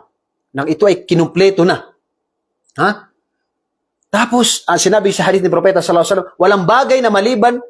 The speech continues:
na itinuro ni Propeta sallallahu alaihi wasallam. Lahat ng papunta sa paraiso at lahat ng papunta sa impyerno ay tayo ay pinagbawalan dito ni Propeta sallallahu alaihi wasallam. Pili-, pinaliwanag niya mga bag-,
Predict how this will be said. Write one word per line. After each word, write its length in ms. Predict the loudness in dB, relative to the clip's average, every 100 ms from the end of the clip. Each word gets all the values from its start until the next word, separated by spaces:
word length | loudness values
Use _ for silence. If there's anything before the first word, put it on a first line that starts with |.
| _ 0
na 320 | 0 0 -8 -10
itinuro 480 | -4 0 2 2
ni 80 | 0
Propeta 400 | 0 -2 0 -2
sallallahu 320 | -4 -2 0
alaihi 80 | 0
wasallam. 220 | -2 -4 -2
Lahat 160 | -4 -2
ng 100 | -2 -2
papunta 280 | -2 -4 -4
sa 80 | -2
paraiso 640 | -2 -2 -2 -4 -4 _ _ _
at 160 | -8 -6
lahat 240 | -4 -4
ng 80 | -2
papunta 400 | -2 -2 0 -2
sa 160 | 0 -2
impyerno 560 | 0 0 2 0 -2 -6 -4
ay 320 | 0 0 0 _
tayo 240 | -2 2
ay 80 | 2
pinagbawalan 640 | 0 -2 0 0 2 0 -2
dito 240 | -2 -4
ni 80 | -4
Propeta 400 | -6 -4 -4 -4
sallallahu 240 | -2 -2
alaihi 80 | 0 -2
wasallam. 120 | -2
Pili-, 240 | 2 2 2
pinaliwanag 560 | 0 0 2 2 0
niya 160 | -2 -2
mga 160 | -2 0
bag-, 200 | -2